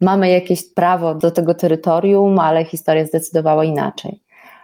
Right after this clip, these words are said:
Ale kiedy się próbowałam w to zagłębić, to okazywało się, że właściwie nie ma żadnych skojarzeń w Polsce z miastem jako takim, czy nawet z regionem.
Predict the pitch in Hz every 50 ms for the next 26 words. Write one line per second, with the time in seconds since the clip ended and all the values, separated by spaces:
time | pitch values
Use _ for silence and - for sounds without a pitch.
0 | - _ - 175 175 170 - - 175 180 185 - - 185 175 190 - - 180 180
1 | 180 185 180 180 185 185 - 185 185 190 185 196 226 226 240 233 226 214 - -
2 | 180 180 - 180 185 180 180 190 185 - 190 180 180 190 190 190 - 180 185 180
3 | 180 175 175 170 175 175 165 160 156 156 156 - - - 151 147 143 143 143 -
4 | - - 151 160 160 - _ _ - - - 151 147 147 147 - - - 147 143
5 | 143 147 - - - - 180 175 170 170 170 - 175 165 160 151 147 - 147 147
6 | - 165 165 165 - 170 160 - - 147 147 147 143 - - 139 143 143 147 143
7 | 139 139 139 - 147 156